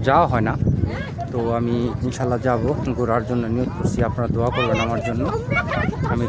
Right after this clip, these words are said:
দেশের বাইরে যাব ঘুরতে, তো আসলে আপনাদের নিয়ে যাব, আপনাদের দেখাবো যে আমি আসলে কোথায় কোথায় যাই,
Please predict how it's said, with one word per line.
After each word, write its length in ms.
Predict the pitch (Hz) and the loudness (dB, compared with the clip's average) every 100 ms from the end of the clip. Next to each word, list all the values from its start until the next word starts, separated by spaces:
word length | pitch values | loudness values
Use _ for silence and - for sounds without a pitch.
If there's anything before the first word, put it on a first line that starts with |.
| 123 | 0
দেশের 220 | 120 117 | -2 0
বাইরে 180 | 117 113 110 | 0 0 0
যাব 120 | 117 120 175 - - 120 | 0 0 -2 -6 -6 -2
ঘুরতে, 300 | 113 - - 190 - - - - - - - | -2 0 0 0 -2 -6 -2 0 0 -2 -4
তো 80 | 127 117 | -2 0
আসলে 200 | 123 123 120 | 0 0 0
আপনাদের 260 | 131 127 123 | 0 -2 0
নিয়ে 120 | 135 135 | 0 2
যাব, 100 | 131 139 214 | 2 2 0
আপনাদের 260 | 127 131 127 151 | 0 0 2 0
দেখাবো 300 | 156 123 101 101 | 0 -2 -2 -2
যে 60 | 113 113 | -2 0
আমি 120 | 113 113 | 0 -2
আসলে 200 | - 120 113 | -4 -4 -2
কোথায় 240 | - 113 117 | -2 -2 -4
কোথায় 260 | 110 113 110 | -2 -4 -2
যাই, 140 | 110 | -4